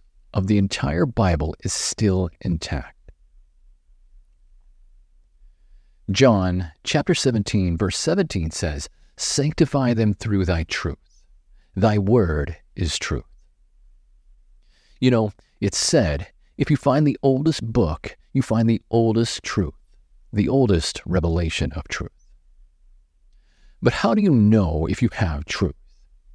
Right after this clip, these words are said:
What does truth look like? What does it sound like? What does it feel like?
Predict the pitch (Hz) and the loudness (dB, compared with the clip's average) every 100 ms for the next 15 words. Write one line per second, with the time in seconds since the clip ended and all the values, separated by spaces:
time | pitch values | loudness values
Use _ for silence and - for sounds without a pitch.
0 | - _ _ _ _ - 98 160 202 - | -20 _ _ _ _ -4 0 2 2 0
1 | 180 - - - 95 95 - - - 85 | 0 -2 -4 2 2 0 -6 -10 -4 0
2 | 92 - - - - _ _ - - _ | 0 -2 -8 -8 -18 _ _ -20 -20 _
3 | _ _ - 143 127 90 - 110 131 90 | _ _ 0 2 2 0 -2 0 0 0
4 | 71 - _ _ _ - - _ - 104 | -4 -12 _ _ _ -20 -20 _ 0 2
5 | 90 78 - - 156 107 69 - | 2 -4 -6 0 2 4 0 -6